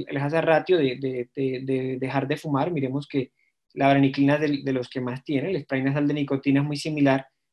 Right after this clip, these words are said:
a las nicotinas de larga acción. Por supuesto, toda, eh, aquella susta-, to-, todas estas sustancias deben relacionarse, por supuesto, con una buena terapia. Las terapias combinadas sí es mejor dejársela a expertos y los, definitivamente hay medicamentos que no han mostrado,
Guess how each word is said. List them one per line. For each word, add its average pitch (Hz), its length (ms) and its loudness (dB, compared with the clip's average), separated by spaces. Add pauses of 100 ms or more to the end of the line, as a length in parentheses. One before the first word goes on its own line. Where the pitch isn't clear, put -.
a - 80 -4
las 139 140 4
nicotinas 135 420 2
de 143 60 0
larga 131 240 2
acción. 214 420 -4
Por 139 100 -16
supuesto, 135 560 -6
toda, 160 560 6 (360)
eh, 143 340 2
aquella 139 440 2
susta-, 139 600 -4
to-, 143 100 -4
todas 151 180 2
estas 175 140 0
sustancias 160 380 -2
deben 151 220 -2
relacionarse, 156 480 -2
por 160 120 -8
supuesto, 160 500 -6 (420)
con 139 160 0
una 135 160 6
buena 139 560 4 (180)
terapia. 131 640 0 (380)
Las 143 140 2
terapias 156 260 6
combinadas 156 420 4
sí 165 60 2
es 165 60 2
mejor 160 220 2
dejársela 160 400 2
a - 20 4
expertos 175 560 0
y 170 140 -4
los, 165 180 0
definitivamente 170 680 2
hay 170 100 4
medicamentos 147 640 2
que 143 100 0
no 135 100 4
han 135 60 2
mostrado, 147 560 2